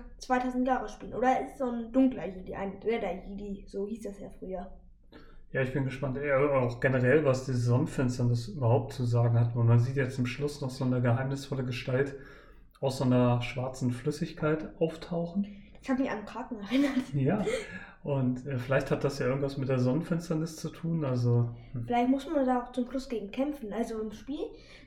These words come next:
Speaker 1: dann, das, die Firma hat ja immer so, so ein Spiel, dass man da Entscheidungen treffen muss und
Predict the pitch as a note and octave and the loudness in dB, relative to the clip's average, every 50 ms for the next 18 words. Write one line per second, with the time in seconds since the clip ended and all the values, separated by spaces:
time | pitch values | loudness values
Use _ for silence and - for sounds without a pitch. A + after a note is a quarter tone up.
0 | - - C4 C4 B3+ B3 A#3+ A#3+ A3+ G#3+ A3 A3 A#3+ A#3+ - - - - - - | -4 0 2 2 2 2 0 -4 -8 -10 -10 -10 -10 -10 -10 -14 -20 -20 -20 -20
1 | _ - - B3+ B3+ - C#4 D4 D#4+ D4+ C#4 C4 C4 B3 B3+ C4 C#4 C4+ - B3 | _ -4 -4 -4 4 6 6 6 6 6 6 4 4 2 0 0 0 0 2 4
2 | B3+ B3+ B3 A#3+ B3 A#3+ A3+ A3 A3 A3 A3 A3+ A#3+ - - - - A#3+ A#3 A#3 | 4 4 4 2 0 -2 0 -2 -2 -4 -4 -8 -14 -16 -14 -10 -6 -6 -6 -6
3 | - - B3+ C4 A#3 A#3 A#3 A#3+ A#3 A3 G#3+ G3+ E3 G3 G#3 - C4 C4 C#4+ E4+ | -6 0 0 2 2 2 0 0 0 -2 -2 -2 -2 -4 -2 2 4 4 4 2
4 | F4+ - - - - - F4+ F4 - F4 E4+ E4+ F4 F4 F4 - - - - B3 | -2 -8 -10 -8 -4 0 2 2 2 2 -2 -2 -4 -8 -8 -10 -12 -4 -2 -2
5 | A#3+ A#3 A3+ A3 - - - - | 0 0 -2 -6 -10 -12 -16 -20